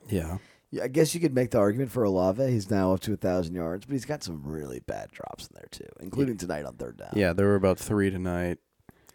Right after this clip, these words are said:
Speaker 2: That and he,
Speaker 1: Looked
Speaker 2: you
Speaker 1: a little
Speaker 2: know,
Speaker 1: rusty.
Speaker 2: yeah, he got arrested at one point. That wasn't great.
Speaker 1: Mm.
Speaker 2: Uh, <laughs> he had, like, a all-out fight, right, on, dur-, during the season with somebody, or he's, like, yelling at Carr. He hasn't had, like,
Speaker 1: Him and Carr have fought on the field. Carr has fought most of the people on the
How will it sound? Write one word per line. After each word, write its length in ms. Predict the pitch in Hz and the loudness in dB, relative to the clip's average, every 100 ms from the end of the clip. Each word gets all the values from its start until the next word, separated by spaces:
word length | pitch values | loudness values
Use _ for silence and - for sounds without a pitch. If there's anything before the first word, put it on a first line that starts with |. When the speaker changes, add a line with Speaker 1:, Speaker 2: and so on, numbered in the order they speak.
| - | -2
Speaker 2:
That 280 | 117 127 117 | 6 6 6
and 100 | 95 | 4
he, 80 | 101 | 6
Speaker 1:
Looked 200 | 151 113 | 8 10
Speaker 2:
you 40 | |
Speaker 1:
a 40 | |
little 160 | 160 160 | 12 12
Speaker 2:
know, 40 | |
Speaker 1:
rusty. 520 | 143 120 - - 107 107 | 12 12 8 2 4 6
Speaker 2:
yeah, 180 | 120 104 | 6 6
he 60 | |
got 120 | 117 | 6
arrested 540 | 98 71 87 92 - 90 | 6 4 2 2 0 2
at 100 | 85 | 2
one 200 | 85 85 | 0 -4
point. 420 | 76 80 82 87 | -2 -2 -2 -2
That 240 | 90 117 | -2 -2
wasn't 320 | 87 69 62 - | -2 -4 -6 -6
great. 460 | 71 65 65 69 | -4 -2 -2 0
Speaker 1:
Mm. 140 | 139 123 | -2 -2
Speaker 2:
Uh, 440 | 80 78 78 80 90 - - - 156 - | -2 -2 0 0 -2 -2 -2 0 0 -2
<laughs> 120 | - | -8
he 120 | - 120 | 6 8
had, 140 | 101 | 8
like, 160 | 98 92 | 6 4
a 240 | 85 82 64 | 2 0 0
all-out 540 | 76 85 95 95 - - | 4 6 8 6 2 -8
fight, 580 | - - 78 92 98 | -10 2 4 4 0
right, 400 | 92 95 98 98 | 2 4 4 2
on, 240 | 87 92 82 | 0 -2 0
dur-, 260 | 87 71 | -2 -2
during 380 | 87 85 92 92 | -6 -2 -2 -2
the 80 | 92 | -4
season 400 | - 95 92 95 | -2 0 0 -2
with 140 | 87 | -4
somebody, 500 | 92 87 87 85 82 | -2 -2 0 2 2
or 100 | 78 | 2
he's, 120 | 69 65 | -2 -6
like, 120 | 64 | -6
yelling 460 | 76 82 85 80 | -2 0 -2 -4
at 160 | 76 - | -8 -8
Carr. 220 | 85 92 - - - | -4 -4 -6 -20 -8
He 140 | - | 4
hasn't 240 | 175 180 117 | 4 6 6
had, 240 | 101 95 | 6 4
like, 120 | 85 | 6
Speaker 1:
Him 80 | 214 | 8
and 140 | - | 6
Carr 300 | - 120 113 | 8 10 12
have 100 | 101 | 10
fought 320 | - 110 101 98 | 8 6 6 6
on 120 | 98 | 2
the 60 | 92 | -2
field. 380 | - 104 117 | 2 4 2
Carr 280 | - 220 247 | 2 4 4
has 100 | 175 | 4
fought 380 | - 147 135 - | 6 10 10 10
most 340 | 117 120 - | 6 6 4
of 120 | 98 82 | -4 -2
the 80 | |
people 340 | - 92 - 95 | 0 2 2 4
on 100 | |
the 100 | 92 | 8